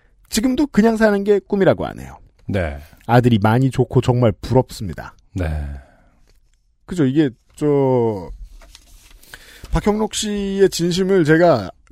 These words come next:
Speaker 1: 자식이 없음에도 이해하겠는 것이 이게 얼마나 <clears throat> 지혜로운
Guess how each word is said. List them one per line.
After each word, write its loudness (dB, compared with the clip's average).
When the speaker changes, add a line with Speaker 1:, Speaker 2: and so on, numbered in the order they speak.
Speaker 1:
자식이 0
없음에도 2
이해하겠는 0
것이 -4
이게 0
얼마나 2
<clears throat> -20
지혜로운 0